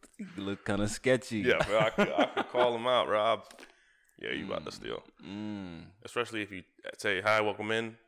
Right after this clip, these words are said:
Speaker 2: They don't say anything, and they beeline to one specific section. I'm right there with you.
Speaker 1: <laughs> He said, "What's up, big dog?"
Speaker 2: But he,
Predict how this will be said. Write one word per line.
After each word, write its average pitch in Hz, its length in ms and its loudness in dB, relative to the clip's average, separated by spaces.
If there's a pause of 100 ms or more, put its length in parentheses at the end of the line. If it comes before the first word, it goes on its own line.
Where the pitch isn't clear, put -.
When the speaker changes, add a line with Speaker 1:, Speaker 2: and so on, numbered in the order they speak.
(180)
Speaker 2:
They 101 100 0
don't 110 160 2
say 117 160 4
anything, 123 280 2
and 113 80 4
they 113 60 6
beeline 131 560 2
to 104 160 -6
one 117 200 0
specific 113 460 -6
section. 131 440 0 (1160)
I'm 127 140 -10
right 135 160 -6
there 139 160 2
with 147 220 -4
you. 113 80 -16 (160)
Speaker 1:
<laughs> - 180 -10
He 131 80 -2
said, 110 200 -4
"What's 135 180 -6
up, 135 140 -6
big 127 140 -10
dog?" 135 380 -6
Speaker 2:
But 98 140 0
he, 113 200 -4